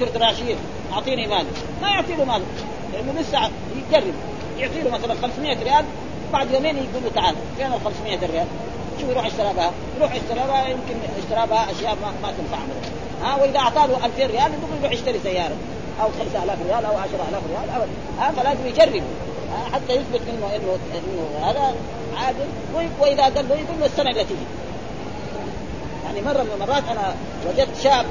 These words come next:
يعني تقدم للمحكمة هنا وهو كان وصي أحد ال-، الكبار الموظفين، فلما قدم معروض أش-، القاضي قال له، أنا صدفة يعني، قال له: "أنت أثبت أنك رشيد، خلاص. ها، أثبت أنك رشيد، خلاص يعطيك المال".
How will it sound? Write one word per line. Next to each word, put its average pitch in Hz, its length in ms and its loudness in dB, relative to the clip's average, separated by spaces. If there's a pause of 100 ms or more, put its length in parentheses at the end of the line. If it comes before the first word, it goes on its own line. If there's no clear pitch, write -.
(200)
يعني 185 200 -2
تقدم 233 360 -2
للمحكمة 208 540 -2
هنا 269 240 0 (380)
وهو 190 360 0
كان 233 220 4
وصي 233 360 0
أحد 240 220 -2
ال-، 214 60 0 (400)
الكبار 214 380 2
الموظفين، 180 480 -2 (480)
فلما 240 240 -2 (100)
قدم 285 220 2 (220)
معروض 415 380 6 (1160)
أش-، 208 460 -4
القاضي 277 380 0
قال 262 260 0
له، 240 100 0
أنا 240 160 -2 (180)
صدفة 240 220 0
يعني، 185 160 2 (480)
قال 277 140 4
له: 277 100 4
"أنت 269 140 0
أثبت 262 300 0
أنك 220 240 0
رشيد، 185 260 -2 (1000)
خلاص. 147 120 -6 (560)
ها، 254 340 -2
أثبت 233 220 -2 (120)
أنك 359 160 -2
رشيد، 285 340 -4 (400)
خلاص 294 140 -4 (140)
يعطيك 262 320 -2
المال". 202 240 -2